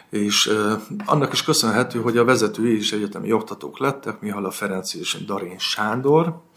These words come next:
amelybe gyakorlatilag kelet-magyarországi, ö, megyék, ö, forradalmi vezető, ö, szervezetei, ö, tartoztak bele. Ö, nem volt itt mindenki az alakuló ülésen,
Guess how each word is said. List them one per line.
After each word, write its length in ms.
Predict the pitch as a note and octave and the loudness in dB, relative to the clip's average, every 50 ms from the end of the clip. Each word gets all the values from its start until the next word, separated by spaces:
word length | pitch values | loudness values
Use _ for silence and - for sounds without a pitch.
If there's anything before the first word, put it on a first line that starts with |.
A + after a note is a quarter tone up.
| - - - | -20 -8 2
amelybe 840 | - E3 D#3+ D3+ D3 D3+ C3+ C3+ C3+ C3 C3 B2+ C3 A#2+ - - - - - | 4 6 8 10 8 8 8 6 4 6 6 6 6 4 2 0 -4 -2 0
gyakorlatilag 720 | F3 F3 - D#3+ B2 B2 A#2+ A#2+ B2 A#2 A#2 G#2+ - - | 0 2 4 4 4 4 2 0 2 0 0 0 -2 -6
kelet-magyarországi, 1080 | - A#2 A2 G#2 G#2 G#2+ G#2 G#2 G#2 G2+ G2 G2+ - - - F#2 F#2 G2+ G2+ G2 F#2+ - - - | -2 -2 -2 0 0 -4 -4 -2 -2 -2 -2 -2 -4 -4 -4 -4 -6 -4 -4 -6 -6 -8 -12 -10
ö, 160 | - G#2+ G2+ G2+ G2+ G#2 G2 - B2 A#2+ - - | -8 -6 -6 -6 -6 -8 -8 -8 -12 -12 -8 -4
megyék, 420 | A2+ G#2+ G2+ G2+ G2+ G#2 G2+ - | -2 -2 -2 0 -2 -4 -4 -4
ö, 180 | G2+ G2 G2 F#2+ | -4 -4 -4 -4
forradalmi 540 | - - G2 G2 G2 F#2+ G2 F#2 F#2 G2 G2 | -4 -4 -4 -4 -4 -4 -4 -4 -6 -4 -4
vezető, 520 | G2+ G2+ G2 F#2+ F#2 - - G2+ G2+ - - | -4 -4 -4 -4 -8 -8 -10 -10 -10 -8 -8
ö, 80 | G2+ G#2+ G#2 - G2+ G#2 - - - - - - - - - - | -8 -8 -8 -8 -10 -12 -12 -12 -16 -20 -20 -18 -14 -14 -12 -8
szervezetei, 800 | - - F2+ F#2 F#2 F#2+ F#2 - F#2 - - G2 F#2+ F#2+ - - - - - - - | -6 -2 -2 -2 -2 -2 -4 -4 -6 -6 -6 -8 -8 -8 -10 -12 -10 -10 -10 -8 -8
ö, 100 | G2 F#2+ | -8 -6
tartoztak 600 | G2+ G2+ F#2+ F2+ - - F#2 - - - - - - | -4 -2 -2 -2 -4 -6 -8 -8 -8 -8 -14 -14 -6
bele. 500 | G#2 B2+ C3 B2 A#2+ A2 G#2 G#2 G#2 - - - - - | -2 0 4 6 6 6 4 2 -2 -10 -16 -18 -18 -8
Ö, 260 | - G#2 G2+ G#2 G#2 | -4 -2 0 0 2
nem 220 | G2+ C3 C3+ C#3 C3+ | 2 4 4 4 6
volt 220 | B2 B2 A#2+ A#2 | 6 6 6 6
itt 160 | A#2 A#2 - A#2+ | 4 -2 -2 0
mindenki 420 | A#2+ A#2 A#2 A2+ A2 G#2 G#2 G#2 | 0 2 4 4 2 2 0 0
az 140 | G2+ G2 G#2 | 0 2 4
alakuló 440 | G#2+ G2+ G2+ G2+ - - - - - | 2 2 2 0 -4 -10 -6 -6 -4
ülésen, 800 | A#1+ C3 C3+ D3 D3 C#3 B2+ - - B2 A2+ A2 G#2+ G#2 G#2 | 0 2 4 6 6 6 6 4 2 2 2 2 2 0 -2